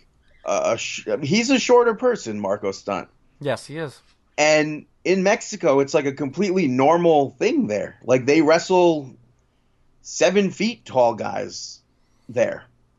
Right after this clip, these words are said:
Speaker 2: Yeah.
Speaker 1: So it's, like, a, a normal thing down there. It should be normal up here, too. So, and I, I kind of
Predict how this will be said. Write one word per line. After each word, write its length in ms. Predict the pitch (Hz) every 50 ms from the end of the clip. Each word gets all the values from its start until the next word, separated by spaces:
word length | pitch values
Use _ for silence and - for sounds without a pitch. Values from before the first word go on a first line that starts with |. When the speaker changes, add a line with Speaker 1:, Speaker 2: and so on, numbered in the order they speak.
| _
Speaker 2:
Yeah. 240 | - 120 131 165 196 196 _ _ _ _ _ _ _ _ _ _ _ _ _ _ _ _ _ _ _ _ _ _
Speaker 1:
So 220 | - - 135 135
it's, 100 | 135 -
like, 140 | 156 147 135
a, 160 | 147 135 113
a 60 | 123 131
normal 380 | 135 139 165 185 190 170 160
thing 220 | - - 190 196 180
down 260 | 151 135 127 120 117
there. 360 | 135 160 175 135 113 - -
It 200 | - 117 120 101
should 180 | - 139 135 113
be 160 | 139 180 202
normal 640 | 180 127 117 113 120 143 147 131 123 113 107 107 - -
up 180 | - 117 - -
here, 240 | 107 123 135 113 95
too. 360 | - - 131 120 95 92 - _ _ _ _ _ _ _ _ _ _ _ _ _ _ _ _ _ _ _ _ _ _ _ _ _
So, 440 | - - - 57 58 55 - - _ _ _ _ _ _ _ _ -
and 340 | - 151 165 160 156 147 -
I, 380 | - 69 - - - 101 82 - - - -
I 320 | - 165 165 170 170 - _ -
kind 320 | - 170 185 180 196 190
of 320 | 185 185 170 143 135 -